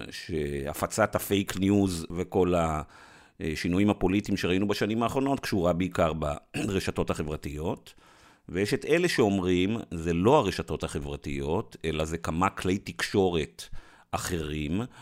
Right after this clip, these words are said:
בראשם כמובן פוקס ניוז, אה, ברייטברט ודומיהם,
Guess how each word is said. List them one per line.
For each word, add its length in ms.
בראשם 440
כמובן 400
פוקס 440
ניוז, 460
אה, 200
ברייטברט 840
ודומיהם, 880